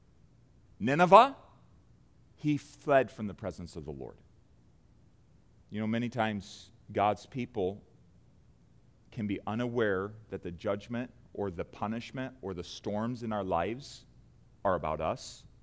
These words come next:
Or we don't want to admit it. "Ah, no, this isn't mine. This is somebody else's." You know, the Bible says in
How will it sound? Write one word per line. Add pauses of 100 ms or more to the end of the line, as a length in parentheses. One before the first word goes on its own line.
(380)
Or
we
don't
want
to
admit
it.
"Ah,
no, (640)
this
isn't
mine. (720)
This
is
somebody
else's." (540)
You
know,
the
Bible
says
in